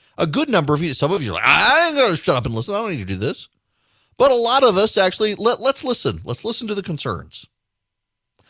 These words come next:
And some of them, I think, are legitimate concerns. How many of them were not?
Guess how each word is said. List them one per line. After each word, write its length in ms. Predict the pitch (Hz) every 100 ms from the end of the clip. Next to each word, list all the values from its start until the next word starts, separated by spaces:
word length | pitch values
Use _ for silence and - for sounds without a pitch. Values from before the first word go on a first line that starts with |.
| - - _
And 200 | 190 202
some 300 | 190 - 320
of 140 | 302 156
them, 240 | 165 220 -
I 180 | 180 202
think, 300 | - 160 151
are 120 | 135
legitimate 640 | 113 101 113 185 180 -
concerns. 760 | 180 165 123 78 73 - - - _ _ _ _ _ _ _ _ _ _ _ _ _ _ _ _ _ _ _ _ _ _ _ _ _ _ _ _ _ _ _ _ _ _ _
How 260 | - 90 135
many 260 | 160 151
of 180 | 120 113
them 180 | 107 107
were 160 | 104 107
not? 480 | 113 110 - -